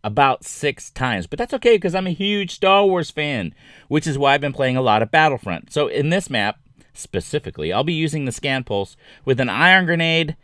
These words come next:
and a smoke grenade, and this is an O P setup, and I'll tell you why. Also, the R T ninety-seven C heavy blaster rifle and the scout trait. So, what am I talking about with this video? I'm talking about how Scan Pulse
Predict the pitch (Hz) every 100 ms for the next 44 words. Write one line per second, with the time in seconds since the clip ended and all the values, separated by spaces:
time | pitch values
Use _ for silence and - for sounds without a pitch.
0 | _ _ - 160 165 160 147 143 143 -
1 | 117 151 151 127 117 113 104 131 147 127
2 | 127 117 123 117 113 - 117 104 95 113
3 | 107 101 90 123 160 175 139 131 147 160
4 | 139 135 131 123 107 - 196 170 151 156
5 | 127 147 165 180 180 175 175 175 180 -
6 | - - 156 175 165 151 - 147 131 -
7 | - 76 62 _ _ _ _ _ _ _
8 | _ - - 156 139 120 - - _ _
9 | - - 123 185 180 165 147 151 135 87
10 | 113 113 110 110 104 120 160 139 139 131
11 | 110 120 113 - 120 117 117 117 113 110
12 | -